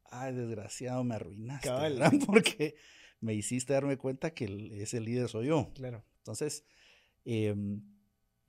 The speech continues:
Speaker 1: ¿qué empezó a pasar nuevamente? Nuevamente, el teletrabajo, rompes tus propios paradigmas.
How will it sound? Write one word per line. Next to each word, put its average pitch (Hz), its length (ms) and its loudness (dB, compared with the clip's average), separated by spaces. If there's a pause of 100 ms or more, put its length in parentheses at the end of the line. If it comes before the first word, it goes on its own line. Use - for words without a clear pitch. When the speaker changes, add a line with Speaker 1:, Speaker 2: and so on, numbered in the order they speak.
(140)
Speaker 1:
¿qué 131 100 0
empezó 156 360 2
a 156 100 0
pasar 165 440 0
nuevamente? 180 840 4 (300)
Nuevamente, 131 540 -4
el 98 120 -6
teletrabajo, 104 560 -4
rompes 120 480 -2
tus 156 160 -10
propios 131 320 -6
paradigmas. 113 680 -8